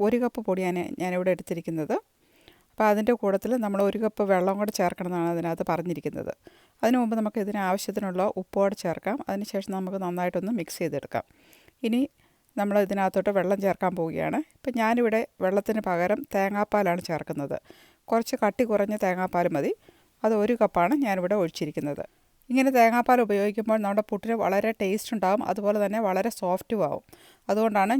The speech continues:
ഞാനിവിടെ തേങ്ങാപ്പാൽ ചേർത്തിരിക്കുന്നത്. അപ്പോൾ ഇത് നമ്മൾ ഒന്നുകൂടെ ഒന്ന് മിക്സ് ചെയ്തെടുക്കുകയാണ്. അപ്പോൾ നമ്മളിങ്ങനെ വെള്ളം ഒഴിക്കുമ്പോൾ തന്നെ ഇത്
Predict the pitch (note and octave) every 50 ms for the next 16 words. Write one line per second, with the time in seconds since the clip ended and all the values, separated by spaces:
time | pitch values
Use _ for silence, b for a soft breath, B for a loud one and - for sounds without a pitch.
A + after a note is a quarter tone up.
0 | A3+ G3+ G3+ G3 G3 G3 G3 A3+ G#3+ - - G3 F#3+ F#3 F#3 F#3 G3 G3 G3+ G3
1 | - F3 E3 E3+ - F3 E3+ - E3+ E3 D3+ C#3+ - - - b b b b b
2 | b b - - B3 B3 A#3+ C#4+ C#4 A#3+ G#3+ A3 A3+ A3 F#3+ G3 A3 A3+ A3 G#3+
3 | G#3+ A3 G#3 F3+ G#3 A3+ A#3 G#3+ G3+ - - - A#3+ A3 G3 G3 F#3 F3 F3 -
4 | G#3+ F#3+ E3+ E3+ A3 D#4+ b b b b b b b b - B3+ B3+ B3+ C4 C#4+
5 | C4+ C4+ C4+ C4+ B3+ A3+ A3 B3 C4 C4 A#3 G#3+ G#3+ - B3 A3+ A#3+ A#3+ A3+ A#3
6 | A#3 A#3 - A3+ A3 G#3 A3 A3 G#3+ G3+ G#3+